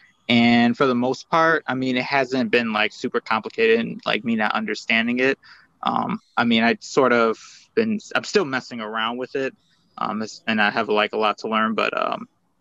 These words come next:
I mean, it's definitely something, you know, that I'm, like, seriously looking into, so.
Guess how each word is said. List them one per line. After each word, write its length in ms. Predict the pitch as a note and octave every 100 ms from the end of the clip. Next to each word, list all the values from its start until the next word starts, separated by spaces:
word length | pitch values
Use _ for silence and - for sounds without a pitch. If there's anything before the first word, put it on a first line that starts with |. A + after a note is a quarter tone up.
| -
I 80 | B2
mean, 200 | B2 A#2+
it's 120 | -
definitely 440 | C3 - A#2+ A#2
something, 640 | A2 - A#2+ - A#2 A2 A2
you 140 | A2
know, 240 | G#2+ G#2+ G2+
that 160 | G#2+
I'm, 340 | A2 G#2+ G#2 G2+
like, 140 | G2+ A#2+ -
seriously 380 | - G#2+ G2+ G#2
looking 300 | G#2+ G#2+ A2+
into, 420 | A#2 - - -
so. 320 | - - -